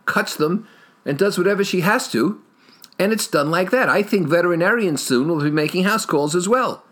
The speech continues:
They will come to your door. Listen, when I was young, doctors made house calls. It was much better, believe me. You no longer need to be sold these days. All you need is access.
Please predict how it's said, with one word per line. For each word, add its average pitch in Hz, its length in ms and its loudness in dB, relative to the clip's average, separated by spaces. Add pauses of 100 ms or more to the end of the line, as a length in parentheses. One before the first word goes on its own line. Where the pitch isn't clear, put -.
(480)
They 143 100 2
will 175 140 0
come 135 240 0
to 180 100 -4
your 180 80 -2
door. 277 160 2
Listen, 190 240 0
when 165 100 2
I 185 80 2
was 220 200 0
young, 165 140 2
doctors 233 380 0
made 139 140 2
house 110 200 2
calls. 80 360 -2 (160)
It - 60 -6
was 185 140 0
much 233 280 0
better, 226 260 2
believe 202 280 0
me. 110 180 -4 (1900)
You 185 120 2
no 247 180 4
longer 240 360 2
need 185 240 2
to 185 60 -2
be 165 160 0
sold 185 720 2
these 110 240 2
days. 98 500 -2
All 196 260 0
you 254 120 0
need 156 240 2
is 139 180 -2 (120)
access. - 840 -4